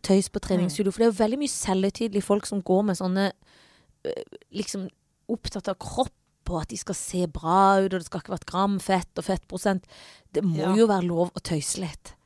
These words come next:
Speaker 2: Ja,
Speaker 1: For det
Speaker 2: jeg
Speaker 1: er jo tøysete ting man driver med. Å, det er jo, hvis man tenker på det, så er det jo tøysete å drive og løfte noen vekter og hoppe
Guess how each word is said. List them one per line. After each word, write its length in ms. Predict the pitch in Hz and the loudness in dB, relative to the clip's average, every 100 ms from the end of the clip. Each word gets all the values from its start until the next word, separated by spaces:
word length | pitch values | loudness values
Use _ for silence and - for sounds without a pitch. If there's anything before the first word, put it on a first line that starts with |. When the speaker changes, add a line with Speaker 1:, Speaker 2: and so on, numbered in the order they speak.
| _ _ - | _ _ -14
Speaker 2:
Ja, 120 | 214 | -12
Speaker 1:
For 180 | 247 247 | -2 6
det 140 | 247 294 | 6 8
Speaker 2:
jeg 40 | |
Speaker 1:
er 80 | 220 | 8
jo 140 | 247 285 | 8 4
tøysete 680 | - 196 202 - 233 226 | 2 2 2 2 -2 -4
ting 320 | - - 220 233 | -4 2 4 4
man 160 | 220 | 4
driver 360 | 190 196 208 214 | 2 2 2 4
med. 120 | 202 | 6
Å, 200 | - 285 | 10 10
det 60 | 214 170 | 10 8
er 60 | |
jo, 40 | - - | 6 2
hvis 300 | 185 180 - | -6 -4 -2
man 140 | 196 180 | -2 -2
tenker 300 | 165 143 190 | -4 -6 0
på 140 | 285 | 0
det, 80 | 208 | 0
så 40 | - | -2
er 40 | |
det 80 | 175 | -6
jo 60 | 262 - | -6 -6
tøysete 480 | - 156 139 - 196 | -6 -4 -4 -4 -4
å 20 | 180 | -4
drive 200 | 147 156 | -4 -4
og 60 | 143 | -4
løfte 320 | - - - | -8 -12 -4
noen 140 | 185 | -4
vekter 380 | 151 - - 160 | -4 -10 -10 -6
og 80 | 170 | -4
hoppe 360 | 147 _ - | -6 _ -16